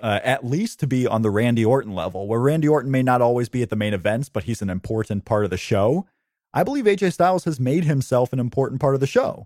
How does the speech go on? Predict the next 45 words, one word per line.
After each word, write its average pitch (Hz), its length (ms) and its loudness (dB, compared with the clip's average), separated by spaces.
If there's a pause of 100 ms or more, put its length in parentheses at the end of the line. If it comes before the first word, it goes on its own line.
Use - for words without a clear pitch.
(160)
and 143 140 2
he's 135 120 0
not 151 220 0
going 160 160 2
to 147 60 0
be 160 120 0
sent 151 300 -2
down 165 280 4
at 123 60 0
the 110 80 0
level 104 460 0 (300)
of 117 200 2
a 107 80 2
Dolph 104 340 -2
Ziggler 98 640 -4
or 98 300 0
a 95 140 -2
Miz 95 520 0
or 95 160 -2
anyone 95 380 -2
like 90 200 -4
that, 95 140 0
or 95 120 0
a 98 40 0
Cesaro 117 640 0
even. 85 300 -10 (500)
Th-, 202 220 4
this 170 260 0
guy 135 640 0
is 139 220 2
a 127 160 4
guy 135 260 2
you 156 140 0
can 139 160 0
put 143 180 0
in 135 140 -2
the 120 80 2
main 120 180 2
event 123 260 2
slot 113 360 0
whenever 117 280 2
you 127 140 0
want 123 280 -2
to 107 180 -2
now. 85 400 -2